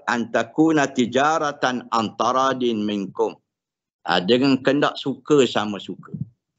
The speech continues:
Ha, kalau sekiranya cara paksa, tak boleh. Ha, cara paksa tak boleh dalam bab jual beli ni.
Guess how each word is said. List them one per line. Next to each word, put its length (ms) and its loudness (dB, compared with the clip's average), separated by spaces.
Ha, 200 0
kalau 240 0
sekiranya 680 4
cara 280 -2
paksa, 480 -4
tak 160 -4
boleh. 240 -6
Ha, 520 0
cara 240 -2
paksa 400 0
tak 160 0
boleh 160 0
dalam 240 2
bab 160 -2
jual 200 2
beli 200 -4
ni. 120 -4